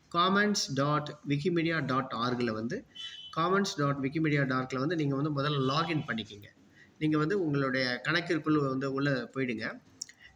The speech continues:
பிறகு வந்து இடப்பக்கமா பார்த்தீங்கன்னா, ஒன்று, இரண்டு, மூன்று, நான்கு, ஐந்து, ஆறு, அதாவது, அஹ், இடப்பக்கத்துல மேலிருந்து கீழாக upload file, அதாவது வந்து கோப்பை பதிவேற்றுக அல்லது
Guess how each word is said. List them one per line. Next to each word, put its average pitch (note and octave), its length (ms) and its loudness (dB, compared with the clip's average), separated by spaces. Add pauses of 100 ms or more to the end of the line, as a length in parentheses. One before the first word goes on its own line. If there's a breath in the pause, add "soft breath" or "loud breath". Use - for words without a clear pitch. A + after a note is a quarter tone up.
பிறகு A#3 240 2
வந்து F#3 460 0 (440 loud breath)
இடப்பக்கமா F3+ 800 2
பார்த்தீங்கன்னா, D3 540 0 (100)
ஒன்று, F3+ 560 2
இரண்டு, E3 600 2
மூன்று, E3+ 600 0
நான்கு, D3+ 560 0
ஐந்து, D3 540 -2 (120)
ஆறு, A#2+ 320 -4
அதாவது, E3 520 -2 (440 loud breath)
அஹ், C3 320 -4 (320)
இடப்பக்கத்துல D#3 880 0 (340 loud breath)
மேலிருந்து F#3 680 2
கீழாக C3+ 640 -2 (420 loud breath)
upload G#3 500 4 (120)
file, A2+ 220 -2 (140)
அதாவது E3+ 280 0
வந்து F#3+ 320 0
கோப்பை G#3 760 2 (300)
பதிவேற்றுக D#3 640 2
அல்லது C#3+ 420 0